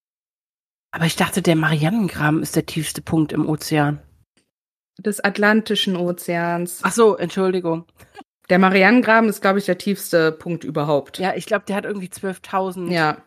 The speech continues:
Speaker 2: aber
Speaker 1: Oder
Speaker 2: vom
Speaker 1: so.
Speaker 2: Atlantischen Ozean,
Speaker 1: Ah,
Speaker 2: ähm,
Speaker 1: okay, alles klar.
Speaker 2: befindet sich das im Bermuda-Dreieck.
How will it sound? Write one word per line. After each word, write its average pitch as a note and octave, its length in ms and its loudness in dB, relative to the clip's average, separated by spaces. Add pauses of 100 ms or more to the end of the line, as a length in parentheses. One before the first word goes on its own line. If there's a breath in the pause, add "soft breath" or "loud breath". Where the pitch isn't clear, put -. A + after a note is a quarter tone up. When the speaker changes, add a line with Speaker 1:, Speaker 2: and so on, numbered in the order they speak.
(440)
Speaker 2:
aber E3+ 320 4
Speaker 1:
Oder D#3 100 -2
Speaker 2:
vom F3+ 140 0
Speaker 1:
so. D#3+ 180 -6
Speaker 2:
Atlantischen C4 1000 2
Ozean, G3 880 0
Speaker 1:
Ah, G#3 400 4
Speaker 2:
ähm, F3+ 100 0
Speaker 1:
okay, E3+ 380 0 (200)
alles F3+ 300 -2
klar. D3+ 460 0
Speaker 2:
befindet F#3+ 320 2
sich F3 160 -6
das E3+ 160 0
im D#3 340 -2
Bermuda-Dreieck. - 1000 -8